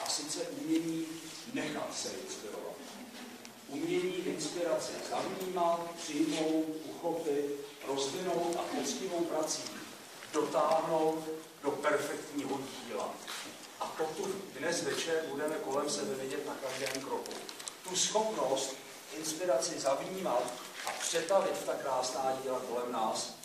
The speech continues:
to je druhou schopností, kterou Iva má a ke které jí můžeme jenom poblahopřát. Já bych, eh, v samém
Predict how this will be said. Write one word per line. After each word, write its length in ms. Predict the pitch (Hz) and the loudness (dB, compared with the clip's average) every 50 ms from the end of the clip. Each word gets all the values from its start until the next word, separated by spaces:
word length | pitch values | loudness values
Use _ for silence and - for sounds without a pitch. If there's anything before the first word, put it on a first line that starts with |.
| - - - - - - - - - - - - - - - - - - | -12 -12 -12 -12 -12 -14 -12 -14 -14 -14 -14 -12 -12 -14 -14 -16 -8 -4
to 180 | - 147 143 147 | 0 2 2 4
je 80 | 147 | 2
druhou 300 | 143 135 123 135 143 - | 2 2 2 0 0 0
schopností, 760 | - - - - - 131 131 - - - - 131 127 - - 131 131 - - - - - - | 0 -2 -2 -4 -4 -4 -6 -6 -6 -8 -8 -12 -12 -12 -10 -10 -10 -10 -10 -12 -14 -12 -4
kterou 340 | - 135 135 139 135 135 | 0 2 2 4 2 2
Iva 180 | 131 131 - 127 | 2 0 2 2
má 200 | 123 123 117 - | 2 2 2 2
a 160 | - - - - | 2 0 0 -2
ke 60 | - | -4
které 400 | 113 - - 131 123 123 120 117 120 | -6 -4 -2 0 0 2 0 0 -2
jí 80 | 117 | -4
můžeme 420 | 113 113 110 120 123 120 120 117 - - - - - - - - - | -4 -6 -6 -4 -2 -2 -2 -2 -2 -4 -8 -12 -14 -16 -16 -8 -6
jenom 260 | 117 117 117 117 117 | -4 -2 -2 -2 -2
poblahopřát. 760 | - - - 117 117 - - - - - 110 110 - - - - - - - - - - - - - - 123 | -4 -2 0 2 2 2 0 -2 -4 -4 -4 -4 -4 -6 -8 -10 -14 -16 -16 -18 -18 -18 -18 -18 -14 -4 -2
Já 180 | 117 - - | 0 2 4
bych, 340 | - 185 190 185 - - - | 4 4 4 4 2 0 2
eh, 340 | - 156 135 135 - - - | 2 4 4 4 4 2 -2
v 80 | - | -2
samém 400 | - - 135 139 147 151 160 160 | -2 0 0 2 2 2 4 4